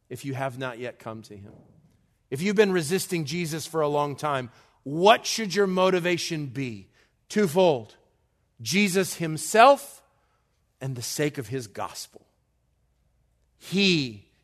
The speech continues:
in all his matchless beauty, is worth your sacrifice. And his message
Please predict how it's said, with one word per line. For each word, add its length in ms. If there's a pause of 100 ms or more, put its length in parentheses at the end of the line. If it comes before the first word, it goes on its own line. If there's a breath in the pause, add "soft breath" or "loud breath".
(100)
in 160
all 400
his 220
matchless 480
beauty, 400 (240 loud breath)
is 180
worth 680 (120)
your 600
sacrifice. 1040 (460 soft breath)
And 220
his 300
message 840